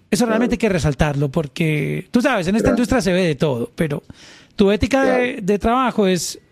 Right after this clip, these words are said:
Speaker 1: es ejemplar.
Speaker 2: Gracias.
Speaker 1: Gracias, mi, mi parcero, por estar aquí y ya, ya despidiendo, yo, yo te voy a decir, eh,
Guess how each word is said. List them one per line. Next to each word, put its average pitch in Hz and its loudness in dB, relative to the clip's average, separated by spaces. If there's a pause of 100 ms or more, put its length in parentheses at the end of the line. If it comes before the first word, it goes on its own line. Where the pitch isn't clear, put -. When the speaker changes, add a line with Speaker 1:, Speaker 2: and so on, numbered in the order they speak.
Speaker 1:
es 214 0
ejemplar. 151 0 (1400)
Speaker 2:
Gracias. 101 0 (1300)
Speaker 1:
Gracias, 196 2
mi, 220 2
mi 196 2
parcero, 190 0
por 233 0
estar 233 2
aquí 254 0
y 214 -2
ya, 165 -2
ya 226 2
despidiendo, 254 0
yo, 202 -2
yo 185 -4
te 294 -2
voy 294 2
a 294 0
decir, 233 -2 (480)
eh, 185 -2